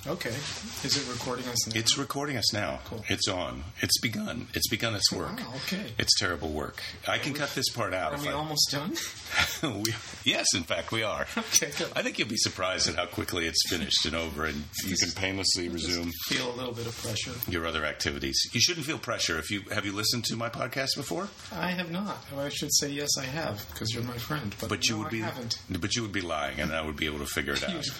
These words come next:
Speaker 1: how would you know?
Speaker 2: Yeah. How would I know that you were lying?
Speaker 1: Do I have a tell?
Speaker 2: I'd start to ask you little questions about things that have happened on the
Speaker 1: Mm.
Speaker 2: podcast, and you wouldn't know the answer.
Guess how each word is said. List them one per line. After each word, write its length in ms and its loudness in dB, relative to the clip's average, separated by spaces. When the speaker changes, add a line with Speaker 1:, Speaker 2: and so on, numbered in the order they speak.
Speaker 1:
how 140 0
would 180 -2
you 100 0
know? 160 -6
Speaker 2:
Yeah. 100 4
How 160 4
would 100 0
I 80 4
know 180 2
that 100 0
you 120 0
were 80 0
lying? 380 0
Speaker 1:
Do 100 -2
I 60 0
have 100 -2
a 40 -4
tell? 300 0
Speaker 2:
I'd 140 4
start 220 8
to 140 2
ask 200 2
you 80 0
little 160 0
questions 540 2
about 320 -2
things 340 2
that 100 2
have 120 0
happened 320 0
on 100 0
the 60 0
Speaker 1:
Mm. 260 -2
Speaker 2:
podcast, 340 2
and 120 0
you 120 0
wouldn't 220 -2
know 160 0
the 140 2
answer. 340 0